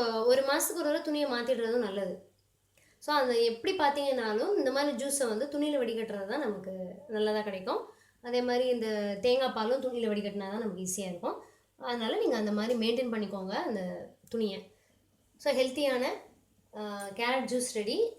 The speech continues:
அவசரத்துல காலம்பற குழந்தைங்களுக்கு வந்து பச்சை கேரட் கொடுக்கறது, அது வந்து சரிப்பட்டு வராது, சாப்பிட முடியாது அவசரத்துல. அதே நீங்க ஸ்நாக்ஸுக்கு கொடுத்து அனுப்பிச்சாலும் அப்படியே கொண்டு வந்துருவாங்க. அதனால இந்த மாதிரி நீங்க அரைச்சு குடிச்சிட்டி-, கொடுத்துட்டீங்க அப்படின்னா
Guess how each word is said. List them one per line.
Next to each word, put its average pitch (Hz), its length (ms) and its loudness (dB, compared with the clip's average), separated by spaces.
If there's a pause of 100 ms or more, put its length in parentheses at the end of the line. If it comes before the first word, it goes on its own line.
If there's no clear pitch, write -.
அவசரத்துல 311 640 2
காலம்பற 262 520 0
குழந்தைங்களுக்கு 269 520 -2
வந்து 233 300 -4
பச்சை 269 380 -2
கேரட் 240 360 -4
கொடுக்கறது, 220 440 -2 (480)
அது 220 160 0
வந்து 247 160 0
சரிப்பட்டு 240 380 0
வராது, 208 280 -2
சாப்பிட 226 360 -2
முடியாது 202 680 -2
அவசரத்துல. 202 520 -6 (520)
அதே 240 240 4
நீங்க 247 220 2 (120)
ஸ்நாக்ஸுக்கு 277 500 2
கொடுத்து 277 260 -2
அனுப்பிச்சாலும் 254 380 0
அப்படியே 254 220 2
கொண்டு 254 220 2
வந்துருவாங்க. 196 440 0 (480)
அதனால 262 280 2
இந்த 285 160 2
மாதிரி 277 220 2
நீங்க 294 200 2
அரைச்சு 285 400 -2
குடிச்சிட்டி-, 214 680 -6
கொடுத்துட்டீங்க 254 420 -2 (120)
அப்படின்னா 185 360 -6